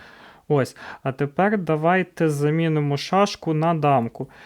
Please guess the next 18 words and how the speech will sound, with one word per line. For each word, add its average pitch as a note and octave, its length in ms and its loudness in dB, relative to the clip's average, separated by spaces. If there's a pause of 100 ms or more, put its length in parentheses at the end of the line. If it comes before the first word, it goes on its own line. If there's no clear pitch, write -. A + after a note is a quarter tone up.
(160)
І C#3 80 -2
ми E3 160 0
зможемо E3 580 0
побачити, D3+ 720 0
що - 420 0
на D3 140 2
позицію D3+ 600 0
три D3 300 2
три F#3+ 360 2
вона D#3 360 0
зможе D#3 440 0
переміститись. B2 920 -8 (2750)
Ось, C#3+ 260 0
в C3+ 80 -8
обох F3 340 0
випадках E3 560 2
виводиться D3 600 0
true. C3+ 320 -4